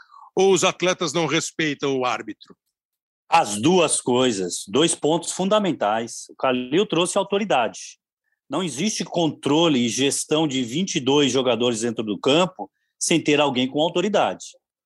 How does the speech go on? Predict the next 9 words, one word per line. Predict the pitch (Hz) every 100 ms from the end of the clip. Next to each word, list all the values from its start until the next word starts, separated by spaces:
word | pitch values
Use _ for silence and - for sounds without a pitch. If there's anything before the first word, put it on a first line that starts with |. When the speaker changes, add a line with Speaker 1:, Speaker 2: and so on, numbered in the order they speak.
| _ _
Speaker 2:
Perdeu | 175 165 135 226
a |
autoridade, | 214 196 175 139 156 180 175 190 196 _ _ _ _ _ _ _ _
irritou | 151 165 175 180
todo | 175 190 196
mundo | 185 175
no | 180
jogo, | 147 143 117
Kleber. | 95 82 82